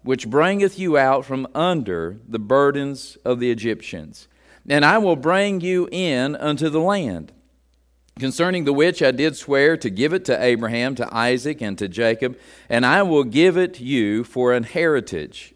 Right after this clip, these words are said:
I am the Lord. And Moses spake so unto the children of Israel, but they hearkened not unto Moses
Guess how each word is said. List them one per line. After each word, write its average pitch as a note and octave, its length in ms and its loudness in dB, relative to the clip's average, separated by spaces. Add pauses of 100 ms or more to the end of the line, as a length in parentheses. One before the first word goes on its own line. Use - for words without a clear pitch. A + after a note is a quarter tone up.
I C#3 540 2
am B2 580 -4
the A#2+ 100 -4
Lord. D#2+ 440 -6 (480)
And C#3+ 200 0
Moses D#3 600 4 (140)
spake F#3 400 2
so C#3+ 460 4
unto D3 260 0
the D3+ 120 -2
children F#3+ 340 0
of E3 100 -6
Israel, G2+ 680 -2 (340)
but C#3+ 220 0
they D#3+ 160 4
hearkened E3+ 680 -2
not B2+ 600 0
unto C3 220 -2
Moses C3 760 -4